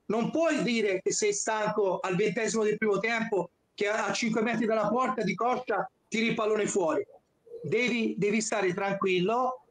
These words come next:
devi fare quello che ti dice l'allenatore e soprattutto devi fare gol. Poi dopo le chiacchiere stanno a zero, perché io, io adoro Vlahovic e io non lo cambierei con nessun attaccante, perché in Italia c'è nessuno uno più forte di Vlahovic,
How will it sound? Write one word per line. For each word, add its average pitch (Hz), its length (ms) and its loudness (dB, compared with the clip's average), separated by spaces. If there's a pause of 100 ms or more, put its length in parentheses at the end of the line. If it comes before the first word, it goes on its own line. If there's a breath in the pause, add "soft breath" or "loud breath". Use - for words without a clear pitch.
devi 196 320 0
fare 226 260 0
quello 220 200 2
che 220 140 0
ti 226 100 0
dice 208 220 0
l'allenatore 202 760 0 (100)
e 208 100 -6
soprattutto 302 920 0 (160)
devi 196 200 0
fare 190 260 0
gol. 156 340 -2 (300)
Poi 320 220 0
dopo 185 360 2
le 190 120 0
chiacchiere 233 340 0
stanno 208 260 0
a 190 120 0
zero, 160 240 -2 (500)
perché 208 260 -2
io, 294 460 0
io 277 200 2
adoro 240 420 2
Vlahovic 156 720 0
e 220 180 0
io 320 120 2
non 285 100 2
lo 254 100 0
cambierei 254 420 0
con 285 160 2
nessun 320 380 0
attaccante, 175 720 -4 (260)
perché 196 240 -2
in 269 60 2
Italia 277 300 0
c'è 240 160 -2
nessuno 247 360 0
uno 214 320 2
più 170 120 -2
forte 175 280 -2
di 170 100 0
Vlahovic, 139 480 -4